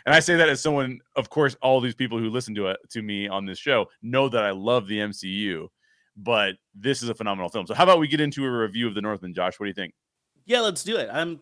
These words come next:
Speaker 2: stoked to talk about this film.
Speaker 1: Cool. So we'll stay spoiler free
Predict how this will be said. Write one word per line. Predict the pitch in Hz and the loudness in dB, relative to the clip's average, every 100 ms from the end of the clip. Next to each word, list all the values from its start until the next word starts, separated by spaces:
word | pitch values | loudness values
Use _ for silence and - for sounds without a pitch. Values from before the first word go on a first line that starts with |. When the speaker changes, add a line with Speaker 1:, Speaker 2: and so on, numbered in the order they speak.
| _ | _
Speaker 2:
stoked | - - - 151 160 | -14 -12 -8 -8 -8
to | 147 | -10
talk | 147 156 | -8 -8
about | 127 113 | -10 -14
this | 110 - | -14 -18
film. | 107 104 _ _ - | -20 -20 _ _ -4
Speaker 1:
Cool. | 131 90 - _ _ - | -2 -2 -8 _ _ -2
So | 131 | 2
we'll | 131 | 2
stay | 139 - 160 196 208 | 2 4 4 4 2
spoiler | - - 139 147 156 | -4 -6 -2 0 -2
free | 147 123 101 98 | -4 -6 -4 -4